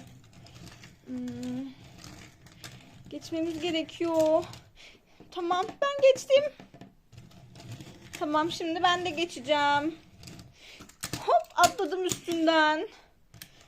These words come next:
Barbie, sen kaldın sadece. Tamam. Şimdi ben de geçiyorum. Ee, bu beni biraz korkuttu.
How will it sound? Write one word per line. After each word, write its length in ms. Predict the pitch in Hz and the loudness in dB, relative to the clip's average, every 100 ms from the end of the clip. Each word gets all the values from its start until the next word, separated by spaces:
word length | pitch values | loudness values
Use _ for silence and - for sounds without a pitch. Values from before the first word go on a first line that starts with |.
| - - | -14 0
Barbie, 640 | 339 381 403 339 359 349 | 4 4 2 0 0 0
sen 320 | 339 403 392 494 | -2 -4 -4 -2
kaldın 420 | 466 359 320 339 | 2 2 0 -2
sadece. 920 | 415 330 285 294 269 277 262 247 226 269 - - - - - - - - - - - - - | 0 0 0 -4 0 0 0 -2 -4 -8 -12 -14 -14 -18 -20 -20 -20 -20 -18 -18 -18 -20 -10
Tamam. 500 | 320 285 269 285 311 - - - - - - - - - - - | -6 0 0 0 -4 -8 -20 -20 -20 -20 -20 -20 -20 -20 -14 -4
Şimdi 200 | 311 311 | -2 2
ben 200 | 302 294 | 0 0
de 40 | |
geçiyorum. 600 | 254 269 - 285 262 302 - - - - - - - - - - - - | -4 -8 -6 -4 -4 -6 -8 -16 -20 -20 -20 -20 -20 -18 -18 -16 -14 -6
Ee, 200 | 277 277 | -6 -4
bu 140 | 277 | -6
beni 180 | 285 285 | -6 0
biraz 340 | 277 294 311 - | 4 4 2 0
korkuttu. 840 | 302 302 320 - - 311 302 | 0 0 -6 -8 -2 2 2